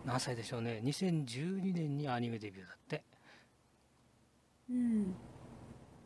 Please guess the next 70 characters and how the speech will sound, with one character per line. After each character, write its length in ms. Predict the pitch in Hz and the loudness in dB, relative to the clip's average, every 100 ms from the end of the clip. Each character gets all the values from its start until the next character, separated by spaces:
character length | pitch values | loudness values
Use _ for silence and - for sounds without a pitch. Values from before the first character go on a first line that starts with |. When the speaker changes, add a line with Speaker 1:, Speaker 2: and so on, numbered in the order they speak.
| - - - - - - - | -20 -20 -20 -20 -20 -18 0
Speaker 1:
こ 120 | 170 | 4
れ 60 | 185 | 6
は 160 | - - | 4 4
隠 60 | 240 | 4
し 80 | |
て 80 | - | 4
る 100 | 104 | 0
ね。 200 | 113 - - - - - | -2 -4 -8 -20 -20 0
う 80 | 143 | 6
ん。 300 | 139 247 226 - - | 10 10 8 2 -16
Speaker 2:
<laughs> 160 | - - | -8 8
事 100 | 254 | 12
務 140 | 294 | 12
所 140 | 330 | 12
が 240 | 320 247 311 | 12 12 12
隠 80 | 320 | 12
し 140 | - | 12
て 80 | 277 | 12
る 80 | 220 | 12
ん 60 | 175 | 12
で 80 | |
し 100 | 170 | 10
ょ 40 | - | 10
う 40 | |
ね、 100 | 175 | 10
多 140 | 180 170 | 10 10
分。 220 | 175 202 - - - - - - - - - - - - - - | 10 6 0 -6 -8 -8 -10 -10 -12 -14 -16 -18 -18 -20 -12 -2
Speaker 1:
ど 80 | |
う 40 | 117 | 0
だ 120 | 107 | 0
ろ 80 | 98 | -2
う 20 | 101 | -4
ね。 180 | 104 - - | -6 -8 -4
ウ 40 | 135 | 0
ィ 100 | 151 | 0
キ 140 | 233 | 4
ペ 140 | 220 | 8
デ 80 | 185 | 10
ィ 20 | |
ア 20 | 113 | 8
だ 120 | 104 | 6
か 80 | 104 | -2
ら、 80 | |
Speaker 2:
う 20 | - | -4
ん。 40 | |
Speaker 1:
き 120 | - | -8
っ 20 | - | -2
と 180 | 123 113 - - | 0 -2 -6 4
フ 0 | |
ァ 160 | 165 | 10
ン 40 | 160 | 10
が 60 | |
わ 100 | 117 | 10
ざ 120 | 139 147 | 8 8
と 100 | - | 6
隠 200 | - - | 0 2
し 60 | |
て 100 | - | 2
く 80 | - | 2
れ 80 | 127 | 2
て 80 | 117 | 0
る 80 | 107 | -2
ん 20 | |
じ 60 | |
ゃ 40 | 101 | -4
な 60 | |
い 60 | 101 | -6
の、 80 | 101 | -10
こ 100 | |
れ。 60 | - | -12